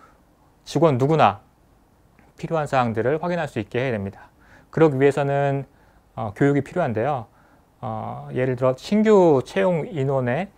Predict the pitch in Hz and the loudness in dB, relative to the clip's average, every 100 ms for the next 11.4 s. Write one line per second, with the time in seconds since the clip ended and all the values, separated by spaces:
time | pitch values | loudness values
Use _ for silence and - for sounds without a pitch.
0 | _ _ 147 135 - 160 127 123 127 117 | _ _ -6 -6 -2 0 0 -2 -4 -6
1 | - 151 117 101 _ _ _ - 131 - | -2 -2 -2 -6 _ _ _ -2 -2 -2
2 | 165 156 - 143 - - 147 147 - 123 | -4 -2 -2 -4 -6 -6 -2 -2 -2 -6
3 | 123 - 135 131 - 131 120 120 113 131 | -6 -8 -6 -6 -4 -4 -2 -4 -2 -2
4 | 123 120 127 269 185 151 156 139 127 131 | 0 0 -2 -2 -2 -2 0 0 -2 -2
5 | 117 117 185 _ _ _ _ _ 123 113 | -2 -2 -2 _ _ _ _ _ -4 -2
6 | 113 110 - _ _ - 127 143 175 160 | -2 -4 -8 _ _ -6 2 4 4 0
7 | 135 147 143 131 127 110 123 110 127 196 | -2 -2 -2 -2 -2 -4 -4 -2 -2 -2
8 | - _ _ 117 117 127 113 104 139 151 | -6 _ _ 0 2 2 0 -2 -4 -4
9 | 165 - _ 151 135 147 151 139 143 135 | -4 -8 _ -8 -4 -2 -2 -2 -4 -4
10 | 120 - 147 - - 139 143 135 135 - | -6 -4 -8 -6 -2 0 2 0 -2 -2
11 | 120 117 131 196 | -2 0 -2 -4